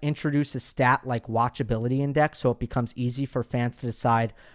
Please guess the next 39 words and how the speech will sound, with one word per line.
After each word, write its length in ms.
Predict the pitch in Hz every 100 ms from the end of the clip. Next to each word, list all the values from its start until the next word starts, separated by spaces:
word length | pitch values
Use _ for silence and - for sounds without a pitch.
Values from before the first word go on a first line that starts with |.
| - 131
what 180 | 135
matches 400 | 127 127 - 131
to 100 | -
look 220 | 120 120 117
out 240 | 117 -
for 180 | 139 131
in 60 |
the 100 | 117 -
early 260 | 117 120 117
stages 480 | - 117 113 120
of 100 | 107
majors? 540 | 113 107 110 135 143 -
I 240 | - - -
mean, 100 | 139
that's 160 | 170
kind 220 | - 240 226
of 40 |
the 60 | 143
job 400 | 117 135 156 -
for 140 | 127
broadcast 680 | 101 113 135 139 107 101 -
partners. 640 | 104 104 101 98 101 - _ 107
Uh, 220 | 104 101
so 160 | -
no, 240 | 120 127 110
I 100 | 110
don't, 160 | -
I 60 | 120
don't 240 | 139 135
know 160 | 131 120
that 140 | 120
that 140 | 117 -
would 120 | 113
be 100 | 113
a 60 | 104
great 260 | 117 117
use 240 | 110 107 110
of 100 | 110
resources. 720 | 104 - 107 - 107 107